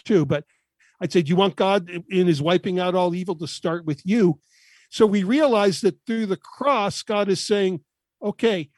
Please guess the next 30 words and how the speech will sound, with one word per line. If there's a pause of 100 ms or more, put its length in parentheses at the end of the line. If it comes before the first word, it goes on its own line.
(140)
I'm
giving
you
a
choice. (400)
Your
sin,
your
evil
can
be
dealt
with
through
Jesus,
or (400)
it
will
be
dealt
with
on
Judgment
Day, (380)
but
it
will
be
dealt
with."